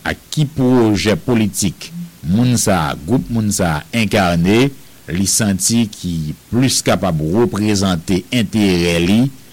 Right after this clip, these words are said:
li bay mandat pour diriger pays a pour cinq années qui a venir. C'est une qui mène à l'autre, c'est une qui conditionne l'autre. Donc, rapport dialectique, ça, faut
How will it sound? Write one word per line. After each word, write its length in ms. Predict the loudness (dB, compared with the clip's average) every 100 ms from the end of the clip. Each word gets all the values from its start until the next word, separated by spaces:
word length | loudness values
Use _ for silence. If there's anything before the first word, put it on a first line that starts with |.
| -20 -8
li 180 | -4 -2
bay 360 | 0 2 2
mandat 480 | 2 2 2 0 0
pour 180 | 0 -2
diriger 380 | 0 0 2 0
pays 400 | 0 -2 -2 -2
a 100 | -4
pour 240 | -6 -10
cinq 340 | -6 -4 -4 -6
années 300 | -6 -2 -2
qui 160 | -2 -4
a 20 |
venir. 420 | -4 -2 0 0 -2 -16 -20 -20 -20 -20 -20 -20 -20 -20 -20 -12
C'est 260 | -4 0 4
une 400 | 4 4 2 0
qui 460 | 2 2 4 4
mène 200 | 2 2
à 80 | 2
l'autre, 160 | 2 0
c'est 180 | -2 0
une 220 | 0 0
qui 140 | -2
conditionne 500 | -2 -2 -2 -2 0
l'autre. 180 | 0 -2 -4 -8
Donc, 200 | -6 0
rapport 420 | 0 0 0 0
dialectique, 500 | 0 0 -2 -6 -6
ça, 420 | -2 0 2 2 0 -6 -20 -20 -20 -20 -20 -18
faut 440 | -12 -6 0 0